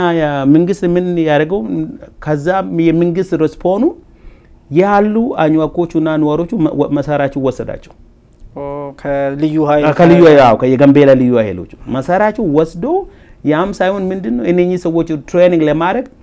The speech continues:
Speaker 1: ያሉ እዛ ጋር የነበሩ ልዩ ኃይሎች በሙሉ ወደ አዲስ አበባ ወሰዳቸው።
Speaker 2: እህ።
Speaker 1: እና በዚህ ላይ ደግሞ ጋምቤላ አካባቢው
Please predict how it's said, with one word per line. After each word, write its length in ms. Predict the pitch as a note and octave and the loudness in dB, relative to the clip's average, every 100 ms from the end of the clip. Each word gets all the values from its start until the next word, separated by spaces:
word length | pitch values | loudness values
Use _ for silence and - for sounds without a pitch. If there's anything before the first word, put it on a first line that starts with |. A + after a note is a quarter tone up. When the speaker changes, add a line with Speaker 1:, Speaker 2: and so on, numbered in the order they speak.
| _ D3 | _ -4
Speaker 1:
ያሉ 420 | F3 G#3 G#3+ G#3 | 0 2 0 0
እዛ 160 | F#3+ F3 | -2 0
ጋር 160 | F3 E3+ | 2 2
የነበሩ 340 | D#3 D3 D3 D3+ | 0 0 0 0
ልዩ 180 | D3+ D#3+ | 0 0
ኃይሎች 360 | D3+ D3+ E3 - | 0 0 -2 -4
በሙሉ 300 | E3+ F#3+ B3+ | -6 -4 -4
ወደ 160 | E3+ C#3 | 0 0
አዲስ 200 | C#3 C3+ | -2 -4
አበባ 160 | C#3 B2+ | -6 -8
ወሰዳቸው። 480 | - - - - _ - | -10 -18 -20 -20 _ -16
Speaker 2:
እህ። 160 | C#3 D3+ C#3+ C#3+ - - | -12 -10 -10 -14 -14 -6
Speaker 1:
እና 140 | G#3 C4+ C4+ - D#3 | -4 -4 -6 -10 -2
በዚህ 300 | F#3+ G#3 B3+ | 0 2 2
ላይ 140 | A#3+ | 2
ደግሞ 180 | A3+ A3 | 2 0
ጋምቤላ 460 | G3+ G3 F#3 G3+ G#3 F#3+ | 0 -2 -2 -2 -2 -4
አካባቢው 640 | - F#3+ F#3 E3+ D#3+ A#3+ | -4 -6 -2 -2 -2 -4